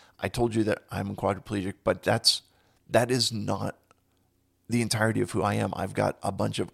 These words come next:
other stuff that goes on with me. And so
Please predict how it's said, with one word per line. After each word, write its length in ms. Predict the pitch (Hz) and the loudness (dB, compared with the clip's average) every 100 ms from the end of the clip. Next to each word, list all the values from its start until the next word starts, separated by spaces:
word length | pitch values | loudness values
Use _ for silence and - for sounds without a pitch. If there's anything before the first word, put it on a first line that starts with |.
| - | -4
other 240 | 104 107 | -2 -2
stuff 560 | - - - 101 104 - | -4 -6 -2 -2 -2 -6
that 180 | 113 | -6
goes 260 | - 104 101 - | -2 -2 -4 -6
on 320 | 101 110 104 | -4 -4 -4
with 220 | 101 - | -6 -6
me. 300 | 131 98 110 - - - _ | -8 -6 -8 -12 -20 -20 _
And 380 | - 110 104 101 - _ _ _ _ | -4 -2 -2 -4 -12 _ _ _ _
so 460 | - 123 110 110 | 2 4 6 4